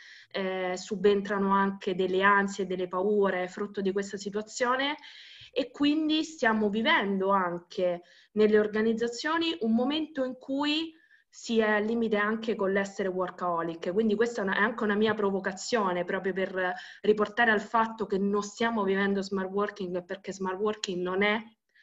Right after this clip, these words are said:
"sto a casa e lavoro senza pause tutte queste ore, chiamo, faccio video Teams a tutte, a veramente a tutte le ore". Quindi grazie per avercelo ricordato, e a questo punto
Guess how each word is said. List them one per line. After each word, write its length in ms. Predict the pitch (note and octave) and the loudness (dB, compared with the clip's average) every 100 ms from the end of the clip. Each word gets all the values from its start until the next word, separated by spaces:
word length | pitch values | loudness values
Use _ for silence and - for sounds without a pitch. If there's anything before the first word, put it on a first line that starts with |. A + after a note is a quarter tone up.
| - - | -20 -20
"sto 240 | - - G#3 | -20 -2 0
a 160 | G3 | 0
casa 640 | - G3+ G3+ G#3 A#3 C4 C4+ - - - | 2 4 4 4 2 2 -2 -12 -20 -2
e 160 | G3+ | 6
lavoro 480 | G3+ G3+ G3+ G#3+ G#3 | 6 6 6 4 4
senza 520 | G#3+ A3 G#3 G#3+ G#3 | 0 0 0 0 -4
pause 760 | G3 G#3 G#3 G#3 G#3 G#3+ G#3 G#3 | 0 2 4 2 2 2 2 -2
tutte 320 | - A3 - | -6 -6 -4
queste 440 | G3+ G3+ G3+ - G3 | -2 -2 -2 0 2
ore, 580 | G3+ G3+ G3+ G3+ G3+ G#3 - - _ | 2 2 2 2 0 -4 -12 -20 _
chiamo, 720 | - G#3+ G3 G3 G3+ G3+ G3 | 6 8 8 6 4 2 0
faccio 600 | G3 G3 F#3 - G#3 G3 | 0 0 0 -4 -2 -2
video 340 | F#3 G3 G3+ | -2 2 4
Teams 460 | G3+ G#3 G3+ G3+ - | 4 -2 -2 -4 -2
a 720 | G3 F#3+ F#3+ - - - F#3+ | 0 0 -2 -10 -18 -8 -8
tutte, 500 | F#3+ G3 G3+ F#3+ F#3 - | -6 -6 -2 0 0 0
a 120 | G3+ | -4
veramente 480 | F#3+ G3 G3+ G#3 G3+ | 0 2 2 0 -4
a 60 | |
tutte 300 | G3 G3 - | -6 -8 -4
le 140 | F#3 F3+ | 0 0
ore". 320 | E3+ E3 E3+ | 0 -4 -4
Quindi 460 | F#3+ F#3 F3+ F3 E3+ E3+ - - | -2 -2 0 0 -2 -8 -16 -12
grazie 340 | - G#3 A#3 C4 | -8 -6 -4 -4
per 140 | A3+ | 0
avercelo 680 | A3 G#3+ G#3+ - G3 G3 F#3 | 0 0 -4 -6 -2 0 0
ricordato, 540 | F#3+ G3+ G#3+ A3 C#4+ | -2 -4 -4 -4 -4
e 20 | |
a 60 | G#3+ | -6
questo 280 | - F#3+ G3+ | -10 -10 -8
punto 440 | A3 C#4 G#3+ F3 | -6 -8 -6 -10